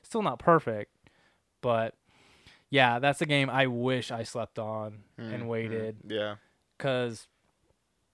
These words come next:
Speaker 1: as, as the viewers know, as you know, I'm a huge Mass Effect fan,
Speaker 2: Yeah.
Speaker 1: and unfortunately for me, I went, I went way too in.
Speaker 2: <laughs>
Speaker 1: I almost, I
Speaker 2: Sometimes you, you know, you, you just,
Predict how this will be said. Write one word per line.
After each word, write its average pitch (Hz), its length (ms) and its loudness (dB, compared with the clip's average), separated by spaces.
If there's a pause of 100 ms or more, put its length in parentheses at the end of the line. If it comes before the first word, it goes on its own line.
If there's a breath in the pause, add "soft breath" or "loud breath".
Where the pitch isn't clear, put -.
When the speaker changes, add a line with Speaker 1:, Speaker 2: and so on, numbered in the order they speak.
(140)
Speaker 1:
as, 143 300 -4
as 147 220 -4
the 147 60 -8
viewers 147 320 -2
know, 135 240 -4
as 127 160 -10
you 131 100 -10
know, 127 160 -8
I'm 127 160 -8
a 120 60 -8
huge 120 320 -8
Mass 113 240 -6
Effect 107 240 -12
fan, 104 480 -12
Speaker 2:
Yeah. 113 160 0
Speaker 1:
and 110 400 -10
unfortunately 123 720 -4
for - 120 -14
me, 117 280 -8
I 117 140 -4
went, 113 280 -8 (180)
I 127 120 -2
went 120 280 -6
way 117 800 -6
too 110 280 -14
in. 110 240 -8
Speaker 2:
<laughs> 156 760 6
Speaker 1:
I 156 160 8
almost, 147 640 2
I 139 160 0
Speaker 2:
Sometimes 339 480 8
you, 339 80 0
you 202 320 -4
know, 202 60 6
you, 196 260 0
you 180 180 -6
just, 185 240 -4